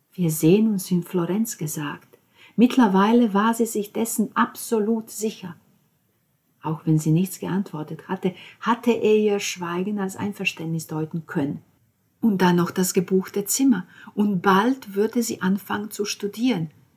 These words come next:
war schon erwachsen, konnte ihre Entscheidungen selbst treffen.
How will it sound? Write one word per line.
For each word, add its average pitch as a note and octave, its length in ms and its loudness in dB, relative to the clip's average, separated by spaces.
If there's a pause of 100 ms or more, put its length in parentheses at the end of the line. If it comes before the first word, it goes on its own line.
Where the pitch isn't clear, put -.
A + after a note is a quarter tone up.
(220)
war E3 100 -10
schon E3+ 220 -6
erwachsen, - 580 -4 (380)
konnte C4 320 4
ihre A#3+ 240 2
Entscheidungen G3+ 640 -2
selbst A#3 420 -2
treffen. - 380 -14